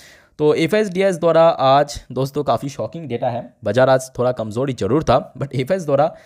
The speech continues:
आज हमें खरीदारी देखने को मिला। कितना, पाँच सौ चौहत्तर करोड़ का शेयर आज परचेज किया एफ़आईएस ने।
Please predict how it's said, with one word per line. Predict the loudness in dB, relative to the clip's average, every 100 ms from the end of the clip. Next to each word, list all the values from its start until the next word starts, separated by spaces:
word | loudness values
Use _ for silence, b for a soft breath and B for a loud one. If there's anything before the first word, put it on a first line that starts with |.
| B B
आज | -4 -2
हमें | -2 -4
खरीदारी | -6 -4 -2 0
देखने | -2 -4 -6
को | -4
मिला। | -4
कितना, | -6 -4 -4
पाँच | -4 -8 -4 -4 -4
सौ | -8
चौहत्तर | -4 0 0 2 0
करोड़ | 2 2
का | 2
शेयर | 0 2 2 0 -4
आज | -6
परचेज | -4 -6 -6 -8
किया | -6 -4
एफ़आईएस | -4 -4 -2 0 2
ने। | 0